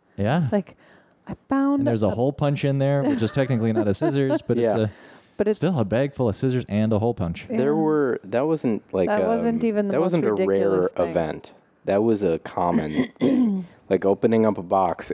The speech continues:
Speaker 3: and going, "There's two small things in this whole big box."
Speaker 2: What the fuck have we been doing
Speaker 1: <laughs>
Speaker 2: with these boxes in this basement? Yeah, that's
Speaker 3: Yeah.
Speaker 2: it.
Speaker 1: Evidently, you, you were cutting a lot of things and punching a lot of holes.
Speaker 2: Can't
Speaker 3: Yeah.
Speaker 2: let, can't let go of scissors,
Speaker 1: No,
Speaker 2: apparently.
Speaker 1: no.
Speaker 3: Nope.
Speaker 2: But literally, that's another podcast.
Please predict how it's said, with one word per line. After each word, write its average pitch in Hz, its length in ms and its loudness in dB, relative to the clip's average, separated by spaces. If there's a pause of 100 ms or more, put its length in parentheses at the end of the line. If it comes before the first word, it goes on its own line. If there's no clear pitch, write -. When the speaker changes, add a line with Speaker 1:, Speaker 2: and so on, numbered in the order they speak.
Speaker 3:
and 101 140 -2
going, 95 360 0 (360)
"There's 147 300 0 (340)
two 117 360 0
small 107 420 0
things 87 480 0
in 85 120 -2
this 82 140 -2
whole 92 360 2
big 85 240 -2
box." - 540 -2 (420)
Speaker 2:
What 196 320 -2 (160)
the 202 140 -4
fuck 185 460 -2 (280)
have 196 180 0
we 196 120 0
been 190 240 -4
doing 190 500 0
Speaker 1:
<laughs> - 20 -4
Speaker 2:
with 202 300 0
these 185 260 0
boxes 202 560 0
in 190 140 -2
this 190 100 -4
basement? 240 400 -2
Yeah, 170 200 -10 (100)
that's 190 120 0
Speaker 3:
Yeah. 87 40 0
Speaker 2:
it. - 40 2
Speaker 1:
Evidently, 139 280 2
you, 117 260 0
you 98 200 2
were 80 140 0
cutting 117 420 -2
a - 40 2
lot 120 160 2
of 110 80 -2
things 117 380 0
and 87 280 -2
punching 104 320 -2
a 98 40 0
lot 95 140 0
of 92 80 -2
holes. 71 340 -6 (220)
Speaker 2:
Can't 196 180 2
Speaker 3:
Yeah. 117 80 4
Speaker 2:
let, - 180 -4
can't 190 240 0
let 202 140 2
go 208 140 2
of 208 80 0
scissors, 185 520 0
Speaker 1:
No, 180 80 2
Speaker 2:
apparently. 82 640 -2
Speaker 1:
no. 87 240 -4
Speaker 3:
Nope. 110 140 2
Speaker 2:
But 139 80 0
literally, 202 540 2
that's 165 260 -4
another 156 260 -4
podcast. 180 560 -12